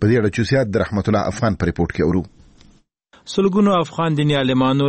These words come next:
Speaker 2: له دوه ورځنۍ مشروطي غونډې وروسته په یو پریکړه لیک کې له وسلوالو طالبانو وغوښتل چې له جګړې لاس واخلي او د بهرنیو ځواکونو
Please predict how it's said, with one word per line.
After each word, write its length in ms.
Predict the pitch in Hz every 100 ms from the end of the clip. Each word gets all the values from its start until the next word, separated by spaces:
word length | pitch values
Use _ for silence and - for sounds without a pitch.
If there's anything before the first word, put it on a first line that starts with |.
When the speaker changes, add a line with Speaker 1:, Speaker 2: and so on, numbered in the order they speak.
| 139
Speaker 2:
له 160 | 127 123
دوه 140 | 127
ورځنۍ 380 | 127 123 143 165 147
مشروطي 440 | - 117 107 127
غونډې 240 | 120 127 135
وروسته 340 | 147 170 160 -
په 100 | 123
یو 80 | 110 113
پریکړه 300 | 113 123 127
لیک 120 | 160 -
کې 400 | 113 110 - 160
له 160 | 175 185
وسلوالو 520 | 180 190 196 202 175
طالبانو 480 | 147 139 139 156 151
وغوښتل 560 | 160 143 127 110 160 170
چې 60 | 165 147
له 60 | 123
جګړې 240 | 120 123 120 127
لاس 220 | 147 -
واخلي 340 | 185 175 185 185
او 20 | 175
د 180 | 143 131
بهرنیو 480 | 123 131 151 139 117
ځواکونو 420 | 120 110 151